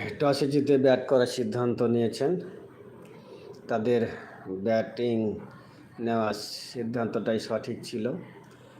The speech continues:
তারা মোটামুটি ভালোই ভাবে এগিয়ে যাচ্ছে। সাত ওভার দশমিক এক বলে বলটি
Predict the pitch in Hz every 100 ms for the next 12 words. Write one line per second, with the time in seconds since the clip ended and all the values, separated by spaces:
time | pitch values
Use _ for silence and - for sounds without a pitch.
0 | - - - - - - - 113 117 107
1 | 107 - - - - - - - - -
2 | - - - - - - - - - -
3 | - - 131 107 117 120 113 117 113 -
4 | - 113 110 117 120 117 110 - - -
5 | - - - - 110 113 110 120 113 110
6 | 117 113 107 - 135 175 - - - -
7 | - - - - - - - - 120 110
8 | 120 113 110 113 110 101 - - 110 -
9 | 107 104 98 - 101 98 98 107 110 139
10 | - - - - - - - - - -
11 | - - - 117 117 - 135 135 - -
12 | - - - - - - 107 107 104 110
13 | 110 104